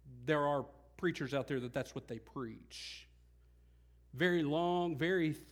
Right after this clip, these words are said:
theological. Not that they're bad, they're not wrong, and I'm not saying anything bad about them. What I'm saying is, sometimes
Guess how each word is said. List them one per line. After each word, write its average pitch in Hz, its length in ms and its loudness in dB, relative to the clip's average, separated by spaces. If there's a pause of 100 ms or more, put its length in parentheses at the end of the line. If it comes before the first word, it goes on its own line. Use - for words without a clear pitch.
(100)
theological. 170 460 2
Not 254 340 4
that 359 120 2
they're 294 140 4
bad, 277 420 4
they're 214 120 2
not 262 260 2
wrong, 311 280 4
and 214 80 4
I'm 277 140 4
not 277 180 0
saying 269 280 2
anything 254 400 0
bad 214 200 4
about 269 360 0
them. 202 140 4 (320)
What 214 120 4
I'm 196 140 4
saying 254 580 2
is, - 680 -4 (2500)
sometimes 165 1300 0